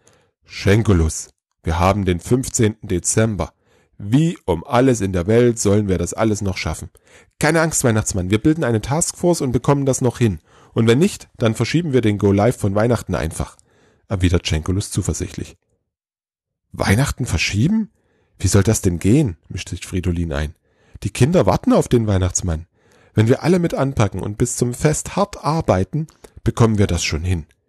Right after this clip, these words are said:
Wir haben es doch jedes Jahr geschafft.“ Es ist still im Haus vom Weihnachtsmann. Das Gesicht des Weihnachtsmanns liegt in Falten und man kann förmlich sehen, wie angeschränkt er nachdenkt. Nach Minuten, die Schenkelus und Fridolin wie Stunden vorkamen,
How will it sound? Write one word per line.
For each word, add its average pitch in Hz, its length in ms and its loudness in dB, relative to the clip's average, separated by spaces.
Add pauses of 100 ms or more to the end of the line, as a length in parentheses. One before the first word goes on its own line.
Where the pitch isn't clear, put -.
(200)
Wir 113 100 4
haben 185 120 4
es 170 80 2
doch 135 120 2
jedes 156 300 4
Jahr 135 140 2
geschafft.“ - 460 -6 (1200)
Es 120 120 -2
ist 123 120 0
still 113 240 0
im 98 160 -2
Haus 90 180 -4
vom 87 200 -6
Weihnachtsmann. 78 500 -10 (1000)
Das - 180 2
Gesicht 104 500 2
des - 140 -4
Weihnachtsmanns 98 720 0 (100)
liegt 107 260 -4
in 78 100 -6
Falten 104 540 -2 (520)
und 113 60 0
man 120 120 6
kann 131 180 2
förmlich 156 380 0
sehen, 120 380 0
wie 104 100 -2
angeschränkt 104 640 -4
er 101 100 -2
nachdenkt. - 600 -8 (560)
Nach - 260 0
Minuten, 147 600 0 (240)
die 113 80 2
Schenkelus 143 500 2
und 117 100 2
Fridolin 139 500 2
wie 151 140 0
Stunden - 520 0
vorkamen, 101 560 0